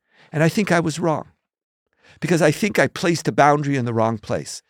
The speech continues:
It could have been one thing where I said, "Netanyahu, I don't think you should be prime minister.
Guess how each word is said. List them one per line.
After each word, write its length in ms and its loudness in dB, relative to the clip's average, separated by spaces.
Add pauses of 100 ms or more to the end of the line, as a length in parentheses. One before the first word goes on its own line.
(140)
It 120 0
could 120 4
have 80 2
been 180 2
one 220 6
thing 240 0
where 160 4
I 100 4
said, 300 2
"Netanyahu, 840 2 (420)
I 160 8
don't 220 6
think 320 0
you 80 0
should 160 -2
be 140 0
prime 240 0
minister. 440 -8